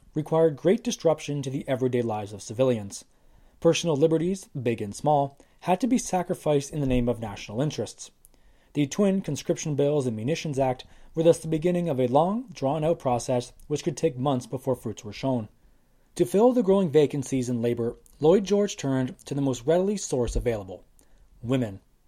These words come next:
Now, contrary to popular belief, a woman in paid employment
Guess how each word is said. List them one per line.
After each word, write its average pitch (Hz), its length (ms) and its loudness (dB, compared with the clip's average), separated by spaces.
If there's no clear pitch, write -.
Now, 170 100 4
contrary 254 480 2
to 269 60 2
popular 180 460 0
belief, 131 400 2
a 151 120 2
woman 208 340 2
in 233 140 2
paid 175 240 -2
employment 131 600 -2